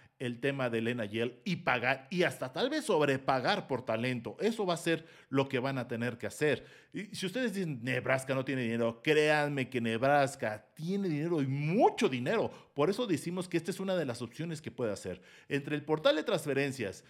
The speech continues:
y el tema del N I L, eso le puede ayudar muchísimo a levantar el programa lo más rápido posible para atraer talento. Porque sencillamente ahorita los muchachos que qui-, que, que tienen talento o son los que tienen el talento,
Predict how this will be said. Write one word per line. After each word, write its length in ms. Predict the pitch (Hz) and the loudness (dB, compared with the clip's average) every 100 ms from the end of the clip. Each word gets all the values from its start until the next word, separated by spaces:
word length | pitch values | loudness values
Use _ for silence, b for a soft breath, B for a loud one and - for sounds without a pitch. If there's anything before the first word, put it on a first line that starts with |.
| B - | B -2
y 120 | 139 | 0
el 100 | 139 | 2
tema 260 | 190 196 | 0 2
del 300 | 156 131 127 - | 2 2 0 -4
N 240 | 185 147 | -2 -2
I 160 | 120 139 | 0 0
L, 200 | 151 - - | 0 -2 -4
eso 280 | 190 196 226 | -4 -2 -2
le 120 | 165 | -2
puede 220 | 131 185 | -2 -4
ayudar 340 | 185 151 151 170 | -2 -2 -4 -4
muchísimo 800 | 160 139 131 190 190 208 175 151 | -4 -6 -6 -8 -6 -6 -2 -2
a 80 | 139 | 0
levantar 1400 | 143 151 147 143 147 143 143 147 143 135 196 247 269 | 2 4 6 4 2 2 2 0 -2 -2 2 4 4
el 120 | 202 | 2
programa 460 | 131 127 143 156 160 | -2 0 0 -2 -2
lo 180 | 143 131 | -2 -2
más 320 | 147 185 170 | -2 -4 -4
rápido 360 | 160 151 135 107 | -4 -4 -6 -6
posible 400 | 113 156 175 B B _ | -8 -6 -8 B B _
para 180 | 156 135 | 0 0
atraer 340 | 131 135 135 | 0 0 0
talento. 460 | 135 120 135 120 - B _ | -2 -2 -2 -4 -10 B _
Porque 220 | 185 202 | 0 0
sencillamente 720 | 214 214 277 269 247 240 202 | -2 -4 -2 -2 -2 -2 -2
ahorita 440 | 151 160 202 226 180 | 2 2 2 0 0
los 160 | 143 | 0
muchachos 560 | 156 156 240 240 175 - | -4 -2 -2 -2 -6 -6
que 180 | 131 - | -8 -8
qui-, 300 | 151 123 117 | -14 -12 -12
que, 240 | 143 - | -14 -10
que 100 | 135 | -10
tienen 300 | 131 220 233 | -6 -2 -2
talento 380 | 208 165 180 160 | 0 -2 -4 -4
o 100 | 123 | -4
son 240 | 160 165 | -4 -4
los 140 | 185 - | -4 -4
que 80 | 139 | -6
tienen 280 | 170 208 160 | -6 -6 -6
el 100 | 139 | -6
talento, 400 | 180 180 156 | -6 -4 -6